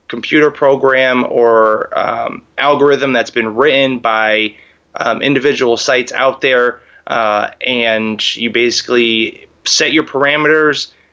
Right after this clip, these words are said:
hit randomize, and they will pump you out hundreds of different lineups. And what a lot of guys will do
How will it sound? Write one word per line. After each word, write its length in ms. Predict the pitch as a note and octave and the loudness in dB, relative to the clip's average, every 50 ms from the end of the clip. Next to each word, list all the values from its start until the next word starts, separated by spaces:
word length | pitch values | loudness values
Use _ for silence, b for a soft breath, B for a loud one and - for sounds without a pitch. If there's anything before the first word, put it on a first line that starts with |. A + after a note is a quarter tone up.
| b b | b b
hit 480 | _ - - B2+ C#3 C#3+ C#3+ B2 - - | _ -12 -4 -2 0 0 0 -2 -4 -10
randomize, 920 | - - D#3+ D#3+ C#3 C#3+ D3 D3 C#3+ C#3+ C#3 C#3 C3+ C3 C3 B2+ B2+ A#2+ - - | -20 -10 -4 -2 -2 0 0 -2 -2 -2 0 0 0 0 0 -2 -4 -4 -6 -6
and 300 | B2+ B2+ A#2+ A#2+ A#2+ A2+ | -4 -2 -2 -2 -4 -2
they 160 | A2+ A#2 A#2+ | -2 -2 0
will 140 | A#2 A2+ A2 | 0 -2 -2
pump 340 | - - C3+ C#3 B2+ - | -2 -2 -2 -2 -2 -2
you 100 | C3+ B2+ | 0 0
out 220 | B2 A#2+ A#2+ - - | 2 2 0 -2 -4
hundreds 640 | - - - D3 C#3+ C#3+ C#3 - D3 D3 C3 B2 B2+ | -8 -8 -4 -4 -4 -2 0 0 0 0 0 -2 -4
of 140 | A#2 A2+ | -6 -2
different 320 | A#2+ C3 B2+ - - - A2 | -2 -4 -4 -4 -8 -6 -4
lineups. 580 | A#2+ A#2 A#2 A#2 A2 G2 F2+ - - - - B B B B B B B | -2 -2 0 0 -2 -2 -4 -4 -8 -10 -10 B B B B B B B
And 120 | - A#2 | -4 0
what 100 | A2+ A2+ | 2 2
a 20 | A2 | 4
lot 240 | A#2 C#3 D3 E3 | 4 2 2 2
of 80 | F#3 E3+ | 0 0
guys 300 | E3 E3 D#3+ D3+ C#3+ - | 0 0 2 0 0 -2
will 120 | B2+ B2 A#2+ | -4 -6 -4
do 500 | A#2 - D#3+ E3 D3+ C3+ B2+ A#2 A#2 | 0 4 4 6 6 6 4 2 2